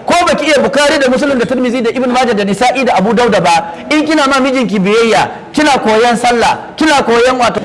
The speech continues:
in kika mutu baki shiga aljanna ba, wato, sai dai in baka ma mijinki biyayya.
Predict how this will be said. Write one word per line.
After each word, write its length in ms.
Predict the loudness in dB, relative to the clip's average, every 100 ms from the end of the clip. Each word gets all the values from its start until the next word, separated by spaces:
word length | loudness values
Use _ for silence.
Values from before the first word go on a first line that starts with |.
| -6 -2 0
in 120 | 0
kika 180 | 0 -2
mutu 180 | -2 -2
baki 140 | -2
shiga 180 | 0 0
aljanna 420 | 0 0 0 0
ba, 260 | 0 0 -2 -10 -8
wato, 300 | -2 -2 -2
sai 320 | -4 -2 -2 0
dai 200 | -2 -2
in 120 | -2
baka 280 | -2 0 0
ma 60 | 0
mijinki 340 | -2 -2 -4
biyayya. 360 | -2 -2 -4